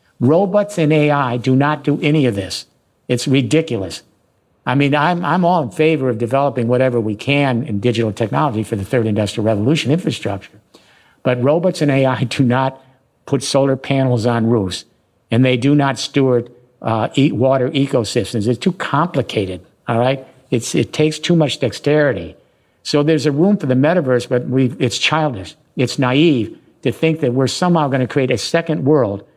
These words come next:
and be able to completely <laughs> distance ourselves from the planet we live in. It's almost humorous if it weren't so sad.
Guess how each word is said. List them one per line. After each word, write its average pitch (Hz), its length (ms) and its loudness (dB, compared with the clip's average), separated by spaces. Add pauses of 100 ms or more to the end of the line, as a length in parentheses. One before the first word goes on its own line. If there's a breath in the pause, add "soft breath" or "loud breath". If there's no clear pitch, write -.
(200 soft breath)
and 131 160 0
be 139 140 4
able 143 280 2
to 127 180 -2
completely 165 540 0
<laughs> 131 140 0
distance - 320 -2
ourselves 127 480 0
from 127 100 -4
the 123 100 0
planet 131 320 -2
we 123 100 0
live 156 220 2
in. 104 160 -4 (380 soft breath)
It's - 200 0
almost 165 360 0
humorous 190 380 2
if 120 140 0
it - 20 4
weren't 127 220 2
so 113 160 0
sad. 107 420 -2